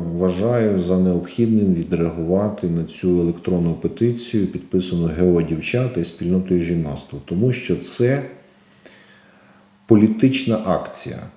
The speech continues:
Це не просто електронна петиція, це політична акція, яка організована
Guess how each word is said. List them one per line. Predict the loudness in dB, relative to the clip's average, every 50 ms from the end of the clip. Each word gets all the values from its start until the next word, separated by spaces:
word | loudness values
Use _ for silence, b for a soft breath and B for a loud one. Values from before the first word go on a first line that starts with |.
| _ _ _ _ _ _ _ _ _ _ _ _ _ _ _ _ _ -8 2
Це | 4 4
не | 6 6 4
просто | 4 4 4 4 2 2 -2 -10 -14 -14 -12 -12 -12 -14 -16 -20 _ _ _ _ _ _ _ _ _ _ _ _ _
електронна | -4 -4 -4 -4 -4 -2 -2 -2 -2 -2 -6 -6 -8
петиція, | -8 -8 -4 -6 -6 -4 -4 -6 -6 -6 -10 -12 -14 -8
це | -4 0 2 2 2
політична | 2 2 2 2 2 0 2 0 0 0 0 -4 -6 -6 -4 -2
акція, | -2 -2 -2 -2 -4 -4 -4 -2 -4 -2 -4 -6 -4 0
яка | -2 -2 -2 0 0 2 2
організована | 2 0 0 -2 0 0 0 0 2 4 4 4 4 2 -2 -4 -6 -6 -6 -8 -10